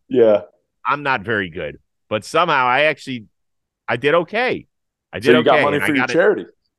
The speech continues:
Speaker 2: Yeah, so I got it home
Speaker 1: Perfect.
Speaker 2: with, like, four outs to spare,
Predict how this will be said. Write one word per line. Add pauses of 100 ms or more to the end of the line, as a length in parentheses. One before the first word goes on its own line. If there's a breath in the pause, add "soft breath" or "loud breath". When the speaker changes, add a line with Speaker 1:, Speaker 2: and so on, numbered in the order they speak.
(120)
Speaker 2:
Yeah,
so
I
got
it
home
Speaker 1:
Perfect.
Speaker 2:
with,
like, (320)
four
outs
to
spare,